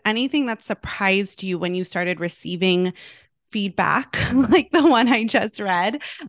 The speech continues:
Speaker 1: Um,
Speaker 2: Mm-hmm.
Speaker 1: was there any advice that maybe went viral that was, like,
Speaker 2: Mm-hmm.
Speaker 1: surprising, or, um, anything that really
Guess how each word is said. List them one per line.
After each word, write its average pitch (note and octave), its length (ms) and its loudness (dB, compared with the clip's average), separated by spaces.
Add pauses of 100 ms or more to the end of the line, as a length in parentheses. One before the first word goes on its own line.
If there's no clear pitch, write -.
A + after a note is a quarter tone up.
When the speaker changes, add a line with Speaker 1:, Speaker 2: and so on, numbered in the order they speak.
(100)
Speaker 1:
Um, A#3 200 2
Speaker 2:
Mm-hmm. A#3 80 -8
Speaker 1:
was B3 200 0
there C4 180 4
any C4 400 0
advice G#3 520 -2
that - 140 -6
maybe G3+ 280 -6
went F#3+ 240 -8
viral C4 540 4
that G3+ 180 0
was, G3+ 280 -8
like, - 180 -10
Speaker 2:
Mm-hmm. - 60 -20 (160)
Speaker 1:
surprising, E4 760 2 (120)
or, G#3+ 440 4
um, F#3 520 -4 (440)
anything A#3+ 420 0
that G3+ 120 0
really F#3+ 480 0